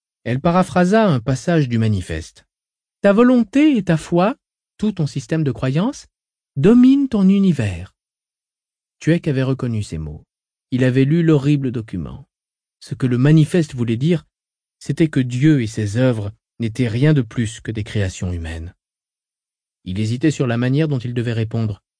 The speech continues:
Aucun grand prêtre ne pouvait laisser passer une telle chose. Avant qu'il eût trouvé ces mots, Vaf avait rivé son regard à celui d'Odrad et répondu d'une manière qu'elle ne pouvait manquer, étant ce qu'elle était,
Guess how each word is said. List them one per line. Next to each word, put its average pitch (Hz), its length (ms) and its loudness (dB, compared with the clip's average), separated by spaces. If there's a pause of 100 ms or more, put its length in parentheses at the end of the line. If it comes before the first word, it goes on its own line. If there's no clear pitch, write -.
(460)
Aucun 120 400 -4
grand 104 240 -6
prêtre 113 460 -8
ne 101 80 -8
pouvait 98 260 -8
laisser 90 240 -10
passer 87 240 -12
une 85 120 -10
telle 82 140 -12
chose. 90 360 -16 (1600)
Avant 147 320 4
qu'il 117 200 -4
eût 107 80 0
trouvé 110 300 -2
ces 98 160 -6
mots, 113 260 -2 (840)
Vaf 151 500 2
avait 135 320 0
rivé 143 320 2
son 127 180 -4
regard 110 460 -2
à 92 80 -6
celui 107 320 -6
d'Odrad 107 560 -4 (320)
et 123 100 -4
répondu 156 540 2
d'une 135 200 0
manière 139 540 0
qu'elle 131 160 -2
ne 127 100 0
pouvait 147 340 0
manquer, 131 480 -2 (680)
étant 101 220 -6
ce - 80 -10
qu'elle 92 140 -10
était, 110 320 -6